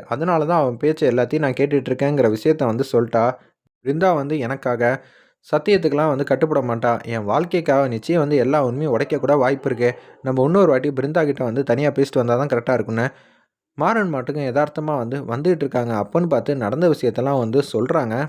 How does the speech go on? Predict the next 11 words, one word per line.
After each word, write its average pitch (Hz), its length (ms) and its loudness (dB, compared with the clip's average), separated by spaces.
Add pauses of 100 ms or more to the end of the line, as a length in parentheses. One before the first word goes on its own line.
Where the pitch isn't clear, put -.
நம்ம 123 280 -4
பிருந்தா. 135 360 2 (540)
"ராகவன் 180 340 -2
மாமா 143 280 -4 (140)
எப்பேற்பட்டவர்னு 127 840 0
சொல்றேன். 117 460 0
நீ 120 220 -6
வந்து 147 260 0 (160)
கண்மணியோட 151 540 2
வாழ்க்கையை 143 420 2
வந்து 117 220 2